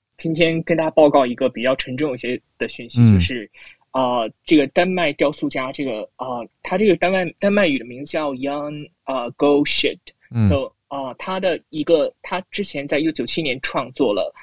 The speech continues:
Speaker 1: 五座，就是纪念六四天安门运动的这个雕像。
Speaker 2: 嗯。
Speaker 1: 然后其中一座就伫立在这个香港大学里边。然后这雕像叫做，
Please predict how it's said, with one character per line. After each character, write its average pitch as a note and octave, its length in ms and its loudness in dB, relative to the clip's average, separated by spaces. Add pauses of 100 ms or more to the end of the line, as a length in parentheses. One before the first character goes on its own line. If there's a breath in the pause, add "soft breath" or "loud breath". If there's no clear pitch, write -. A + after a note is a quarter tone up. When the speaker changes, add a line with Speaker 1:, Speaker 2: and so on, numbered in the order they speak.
(140 loud breath)
Speaker 1:
五 A#2+ 240 0
座， C3 380 2
就 C#3 120 -6
是 A2+ 300 -4 (140)
纪 D#3+ 120 -2
念 C#3 200 -2
六 C#3+ 160 2
四 - 320 -8
天 D#3 160 -2
安 D3 40 -4
门 C3+ 140 -6
运 C#3 160 -4
动 C#3 220 -4
的 G#2 200 -4 (160)
这 - 80 -2
个 A2+ 100 0
雕 B2 220 0
像。 - 240 -4 (140 loud breath)
Speaker 2:
嗯。 G#2+ 120 8
Speaker 1:
然 F#2 100 8
后 D#3 80 4
其 - 160 -4
中 G3 160 0
一 D3 100 0
座 D3 180 4
就 C#3 140 0
伫 D3+ 160 4
立 C#3+ 140 2
在 A#2+ 240 -2
这 B2 80 -2
个 A2+ 80 -4
香 C#3 200 -6
港 - 200 -6
大 A2+ 140 -4
学 A2+ 200 -6
里 G2+ 140 -4
边。 F2 200 -10 (320 loud breath)
然 C#3+ 140 2
后 E3 240 8
这 F3+ 160 0
雕 E3 220 0
像 E3 200 -8
叫 C#3 260 -6
做， B2+ 360 -4